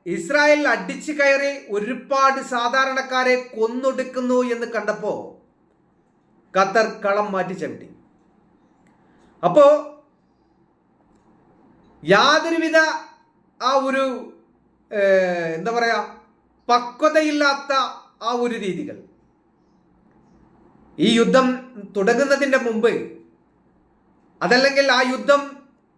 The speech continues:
തുടങ്ങി വെക്കുന്നതിൻ്റെ ആ ഒരു അവസരത്തിലെങ്കിലും ഇപ്പറയുന്ന ഇസ്ലാമിക രാജ്യങ്ങൾ ഇടപെടുകയാണെങ്കിൽ ഫലസ്തീനിൽ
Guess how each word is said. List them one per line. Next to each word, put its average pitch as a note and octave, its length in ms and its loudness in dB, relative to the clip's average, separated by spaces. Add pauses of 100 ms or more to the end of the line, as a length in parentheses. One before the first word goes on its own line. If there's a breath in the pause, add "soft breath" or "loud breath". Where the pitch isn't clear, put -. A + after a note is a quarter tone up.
തുടങ്ങി C#4+ 480 2 (260)
വെക്കുന്നതിൻ്റെ C#4+ 840 0 (320)
ആ - 20 -6 (160)
ഒരു B3 140 -2 (280)
അവസരത്തിലെങ്കിലും B3+ 920 -2 (1200)
ഇപ്പറയുന്ന B3 520 0 (280)
ഇസ്ലാമിക B3+ 500 -2 (360)
രാജ്യങ്ങൾ A3+ 460 -2 (220)
ഇടപെടുകയാണെങ്കിൽ G3 840 0 (1200)
ഫലസ്തീനിൽ G#3 560 0